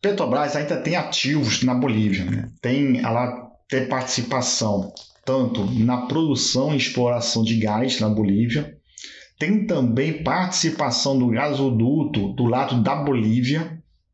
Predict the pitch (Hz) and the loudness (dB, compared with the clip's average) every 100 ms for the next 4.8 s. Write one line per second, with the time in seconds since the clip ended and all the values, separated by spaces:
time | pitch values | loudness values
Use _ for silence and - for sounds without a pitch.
0 | _ _ _ _ _ 151 202 - 156 151 | _ _ _ _ _ -2 -2 -2 -4 -2
1 | 180 - - - - - 139 143 156 147 | -2 -6 -12 -16 -18 -10 -6 -4 -2 -2
2 | - 165 131 160 143 113 123 139 143 143 | -2 -4 -2 0 0 2 2 0 0 0
3 | 120 120 127 143 - - _ - 123 160 | 0 2 2 0 -4 -12 _ -2 0 2
4 | 139 139 131 131 113 123 147 - | 2 0 0 0 2 2 2 -2